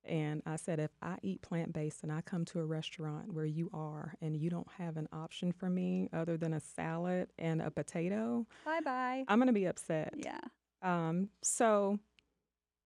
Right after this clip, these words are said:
Speaker 1: creating, um, their minds around being mindful of what people's desires are in food service. And, um, ultimately,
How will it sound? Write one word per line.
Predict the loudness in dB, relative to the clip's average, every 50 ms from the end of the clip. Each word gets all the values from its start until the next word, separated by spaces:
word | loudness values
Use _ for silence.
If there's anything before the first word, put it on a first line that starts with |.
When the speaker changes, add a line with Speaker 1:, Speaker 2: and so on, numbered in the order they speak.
| _ _ _ _ _ _ _
Speaker 1:
creating, | 0 4 6 6 8 8 8 6 6 6 6 6 4 4 2
um, | 2 4 4 4 2 0 0 0 0 0 -2 -2 _ _ _ _ _ _ _ _ _ _ _ _ _ _ _ _ -10
their | -8 2 4 6 8 8 6
minds | 6 6 4 4 4 4 4 4 2 2 2
around | 2 2 2 2 2 2 2 2 2
being | 2 2 4 4 2
mindful | 2 2 2 2 2 0 0 2 0 0 2 2 2 0 -2 -2 -6 _ _ _
of | -2 0 2 2 0 -2 -4 -8 _ _ _
what | -8 -2 2 4 4 4 2 -2
people's | -2 -4 -2 0 0 0 0
desires | 0 0 0 0 0 0 0 0 0 0 -2 -2 -2
are | -2 -2 0 0 0 0 0 -2 -4 -6 _ _ _ _ _ _ _ _ _ _ _ _ 0
in | 2 4 6 6 6 4
food | 4 2 2 2 4 2
service. | 0 0 2 2 4 4 4 2 2 0 -2 -6 -12 -12 _ _ _ _ _ _ _ _ _ _ 0
And, | 2 4 6 6 6 6 4 4
um, | 4 2 2 0 0 -2 -4 -6 -6 -8 _ _ _ _ 6
ultimately, | 6 6 6 6 6 6 6 4 2 2 2 2 4 2 0